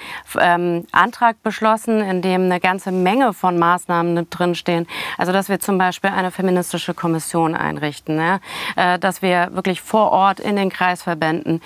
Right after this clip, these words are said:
eben, ähm, Angebote machen, dass wir Ansprechpersonen haben und dass wir eben die feministische Kultur in der Partei stärken wollen. Da haben wir ja ein ganzes Maßnahmen-, Maßnahmenbündel beschlossen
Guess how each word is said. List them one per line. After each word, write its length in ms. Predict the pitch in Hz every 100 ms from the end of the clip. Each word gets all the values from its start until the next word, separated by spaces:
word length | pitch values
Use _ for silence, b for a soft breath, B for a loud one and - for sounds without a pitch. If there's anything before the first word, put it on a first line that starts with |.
| B B B
eben, 420 | 180 175 180 180 -
ähm, 380 | 175 170 175 -
Angebote 720 | 180 185 180 160 170 160 175
machen, 480 | 160 185 190 180 180 B B
dass 200 | - 185
wir 180 | 196 190
Ansprechpersonen 1000 | 185 180 - 170 - 185 170 180 180 170
haben 360 | 180 180 180 175 B B
und 180 | - 180
dass 200 | 180 -
wir 280 | 185 175 -
eben 260 | 185 175 165
die 120 | 170
feministische 680 | - 180 180 226 - 185 175
Kultur 520 | - 185 - 202 196
in 160 | 175 185
der 100 | 180
Partei 520 | 170 - 175 170 165 B B
stärken 520 | - 185 170 226 226
wollen. 180 | 208 196
Da 80 | 185
haben 140 | 180
wir 80 | 175
ja 40 | 170
ein 80 |
ganzes 280 | 175 175 170
Maßnahmen-, 640 | 175 175 196 190 180 180 165
Maßnahmenbündel 800 | 185 202 214 190 185 185 185 180
beschlossen 580 | 160 - 175 220 247